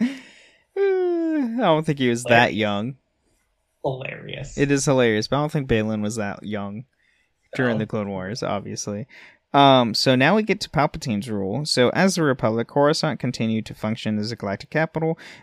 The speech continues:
Speaker 1: but they're renamed to Imperial Center, while the Galactic City was redubbed the Imperial City. While the planet's name was officially changed during the Palpatine's rule, uh, many,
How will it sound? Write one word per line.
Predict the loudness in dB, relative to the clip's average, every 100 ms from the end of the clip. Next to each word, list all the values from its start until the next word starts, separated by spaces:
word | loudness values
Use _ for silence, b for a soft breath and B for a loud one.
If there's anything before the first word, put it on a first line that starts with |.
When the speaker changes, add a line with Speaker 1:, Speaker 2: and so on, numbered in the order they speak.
| _
Speaker 1:
but | 2 4
they're | 2
renamed | 2 2 2 -2 -2
to | -2 -2 -2
Imperial | -4 -2 0 2 2
Center, | 0 -4 -4 -4 -4
while | -4 -4
the | -6
Galactic | -4 -4 -4 -6
City | -8 -4 -2
was | 0 -2 -2
redubbed | -4 0 0 0 -4 -4
the | -4
Imperial | -2 -2 0 -2
City. | -2 -4 -4 -6 b b b b b 0
While | 2
the | 2
planet's | 0 -2 0 0
name | 0 2
was | 0 0
officially | -2 -4 0 -2
changed | 0 0 0 0 -2
during | -2 0 0 -2
the | -4
Palpatine's | -4 -6 -6 -6 -6 -2
rule, | 0 -2 B B B _ _ _ _ _ _
uh, | 0 2 0 -2 _ _ _
many, | -6 -4 0 0 0 -4